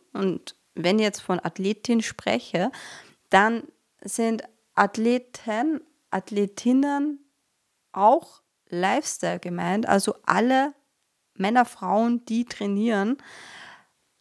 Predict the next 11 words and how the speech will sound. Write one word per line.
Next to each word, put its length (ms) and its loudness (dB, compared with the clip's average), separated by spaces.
du 60 2
musst 240 2
einfach 300 -4
Abstriche 680 -2
machen. 460 -4
Wenn 240 8
du 100 2
überall 840 2
hundert 340 2
Prozent 680 -4
gibst, 500 -10